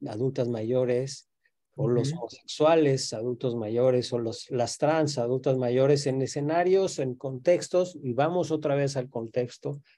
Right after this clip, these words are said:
Speaker 1: homofóbicos, por ejemplo. Entonces, eh, eh, eso va haciendo más, eh, va complejizando la situación. Y eso, la gerontología tiene la posibilidad de,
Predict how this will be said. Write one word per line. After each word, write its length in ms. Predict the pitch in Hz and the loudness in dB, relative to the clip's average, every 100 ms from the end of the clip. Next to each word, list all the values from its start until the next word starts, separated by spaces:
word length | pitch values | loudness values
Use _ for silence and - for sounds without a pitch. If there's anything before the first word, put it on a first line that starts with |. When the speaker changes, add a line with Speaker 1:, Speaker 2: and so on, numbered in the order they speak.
| - | -4
Speaker 1:
homofóbicos, 920 | 120 127 120 156 147 135 - - - _ _ _ | 0 0 2 4 4 2 -4 -16 -20 _ _ _
por 160 | - 107 | -12 -10
ejemplo. 480 | 107 113 107 104 - _ _ _ _ _ _ - | -8 -10 -10 -14 -18 _ _ _ _ _ _ -14
Entonces, 640 | 107 139 135 156 147 - _ _ _ | -4 -2 2 4 4 0 _ _ _
eh, 520 | - 117 113 113 110 117 | -6 -4 -2 -4 -4 -6
eh, 260 | 113 110 113 | -8 -8 -8
eso 280 | 131 - 156 | -8 0 2
va 140 | 160 | 4
haciendo 400 | 160 - 165 151 | 2 2 2 2
más, 320 | 156 151 - | 2 -2 -4
eh, 260 | - 143 143 | -6 -6 -4
va 180 | 143 143 | -2 0
complejizando 1040 | 160 143 139 110 123 - 147 151 135 110 - | 2 0 -2 -4 -8 -2 0 2 0 -2 -4
la 160 | 113 | -8
situación. 640 | 104 113 104 104 - 101 92 _ _ _ - | -8 -10 -8 -10 -10 -14 -16 _ _ _ -8
Y 220 | 143 247 | -2 4
eso, 420 | 247 247 175 156 - _ _ _ _ _ _ | 4 4 2 0 -6 _ _ _ _ _ _
la 180 | - 170 | -2 0
gerontología 800 | 147 165 143 139 139 139 180 165 | 2 4 4 2 0 0 2 2
tiene 240 | 165 170 | 2 2
la 140 | 160 139 | 2 0
posibilidad 880 | 127 110 131 120 123 127 151 160 147 - _ _ - | -4 -2 -2 -2 -2 0 2 2 0 -8 _ _ -8
de, 260 | 120 120 | -4 -4